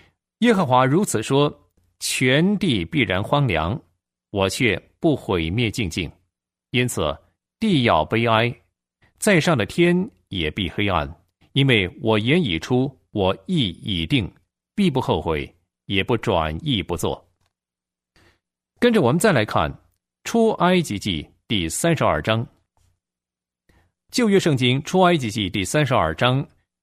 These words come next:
这里记载摩西上山去领取神所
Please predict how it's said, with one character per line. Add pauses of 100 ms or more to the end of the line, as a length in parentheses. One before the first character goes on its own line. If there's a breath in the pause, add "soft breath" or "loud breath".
(120)
这
里
记
载
摩
西
上
山
去
领
取
神
所